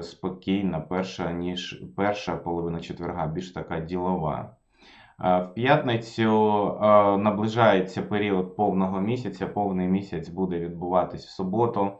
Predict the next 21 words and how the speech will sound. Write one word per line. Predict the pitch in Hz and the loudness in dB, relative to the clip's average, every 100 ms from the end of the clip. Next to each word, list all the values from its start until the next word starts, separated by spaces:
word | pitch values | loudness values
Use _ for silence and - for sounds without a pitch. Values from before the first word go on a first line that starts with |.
| _ _ - - - | _ _ -20 -20 -8
Значить, | 104 107 92 | -6 -4 -4
емоційний | 104 101 98 117 107 95 92 | -2 -2 -2 0 2 2 0
фон, | - 95 87 | 0 -2 0
він | 92 92 | 0 2
наростає | 95 92 92 - 110 117 117 98 92 82 - | 4 2 0 -4 4 6 6 4 2 -2 -10
в | _ | _
п'ятниці. | 98 95 92 90 87 - 90 87 90 - _ _ _ _ _ _ _ _ _ _ _ - - | -2 0 0 -2 -8 -6 -6 -6 -10 -18 _ _ _ _ _ _ _ _ _ _ _ -10 0
Місяць | 160 147 - 113 110 - 110 | 4 4 2 -2 -2 -6 -4
в | 110 - | -4 0
п'ятницю | 117 110 101 95 110 98 | 4 4 2 -4 -2 2
вранці | 104 101 92 - 101 95 92 92 107 | 6 6 4 -2 0 2 4 2 -2
робить | 107 95 92 | -2 0 0
аспект | 92 - - 95 87 85 | -2 -6 -4 -2 -2 -4
до | 87 | -4
планети | 95 92 90 90 | 0 2 2 -2
Сатурн | - 104 90 - 117 135 127 117 | -8 -6 -4 0 0 2 2 0
о | 98 | -2
сьомій | - 107 101 98 | -4 -4 -2 0
ранку. | 98 95 92 92 82 | 2 2 2 -2 -8
Це | - | -4
означає, | 120 95 92 92 - 98 92 85 80 | -2 0 0 -2 0 2 2 2 -4